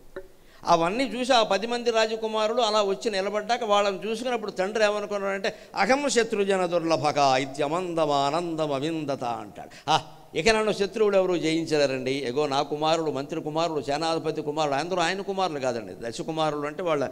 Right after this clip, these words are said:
అన్ని వర్గాల వాళ్ళు ఉన్నారు. మా రాజ్యంలో ప్రధాన వర్గాలకు చెందిన వారు పది మంది రాజకుమారులు ఉన్నారు ఇక్కడ. వాళ్ళందరూ అన్ని విద్యలు నేర్చుకున్నారు, ఇంక ఈ రాజ్యానికి తిరుగులేదు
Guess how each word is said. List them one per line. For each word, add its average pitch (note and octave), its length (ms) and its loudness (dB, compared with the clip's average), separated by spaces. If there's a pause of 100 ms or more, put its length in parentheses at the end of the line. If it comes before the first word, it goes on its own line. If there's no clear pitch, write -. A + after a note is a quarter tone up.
(240)
అన్ని D3+ 140 0
వర్గాల D#3 400 4
వాళ్ళు B2 280 2
ఉన్నారు. G2 280 -8 (220)
మా B2 120 4
రాజ్యంలో B2+ 440 0
ప్రధాన E3 400 0
వర్గాలకు D3 580 0
చెందిన C#3 200 -6
వారు F#3 200 2
పది C#3+ 240 0
మంది E3+ 240 0
రాజకుమారులు D#3+ 640 -2
ఉన్నారు B2 240 -4
ఇక్కడ. G2 180 -12 (220)
వాళ్ళందరూ C#3+ 400 0
అన్ని D#3+ 220 2
విద్యలు F3 340 0
నేర్చుకున్నారు, D3 580 0 (160)
ఇంక D3+ 160 -4
ఈ E3 120 6
రాజ్యానికి D3+ 540 4
తిరుగులేదు C3+ 520 2